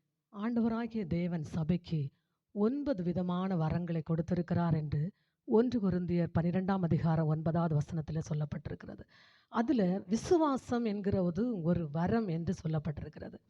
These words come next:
ஆ, இந்த வரத்தை குறித்து வேத புஸ்தகத்துல மூன்று விதங்களில வர-, அந்த விசுவாசம் என்கிற வரம், ஆ, வரத்தை மக்கள் பயன்படுத்துகிறார்கள்.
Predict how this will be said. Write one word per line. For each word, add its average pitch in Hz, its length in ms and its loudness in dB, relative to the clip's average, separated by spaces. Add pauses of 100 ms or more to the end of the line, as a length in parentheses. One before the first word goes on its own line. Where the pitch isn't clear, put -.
(880)
ஆ, 226 360 -4
இந்த 277 320 4
வரத்தை 247 520 4
குறித்து 233 480 2
வேத 202 260 2
புஸ்தகத்துல 185 720 0
மூன்று 302 560 0
விதங்களில 196 800 0 (280)
வர-, 196 340 2
அந்த 180 360 -2
விசுவாசம் 240 580 -2
என்கிற 180 340 0
வரம், 196 420 2 (360)
ஆ, 175 460 -4 (320)
வரத்தை 202 380 0
மக்கள் 180 300 -2
பயன்படுத்துகிறார்கள். 170 880 -2